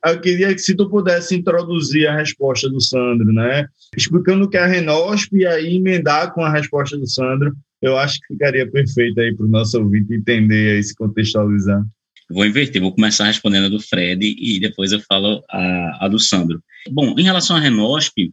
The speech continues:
Speaker 2: ela surgiu, é, que é Rede Nacional de Operadores de Segurança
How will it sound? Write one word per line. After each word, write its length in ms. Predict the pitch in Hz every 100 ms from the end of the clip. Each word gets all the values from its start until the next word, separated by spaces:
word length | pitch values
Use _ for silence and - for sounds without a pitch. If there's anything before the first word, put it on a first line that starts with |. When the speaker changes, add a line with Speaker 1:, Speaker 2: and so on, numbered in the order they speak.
| _ -
Speaker 2:
ela 300 | 117 135 135
surgiu, 720 | - 151 113 98 110 139 - - _ _
é, 200 | 87 85
que 120 | 82
é 160 | 101 - _
Rede 200 | 107 117
Nacional 400 | 120 110 101 95
de 80 | 95
Operadores 480 | 98 95 90 95 90
de 60 |
Segurança 460 | - 92 92 -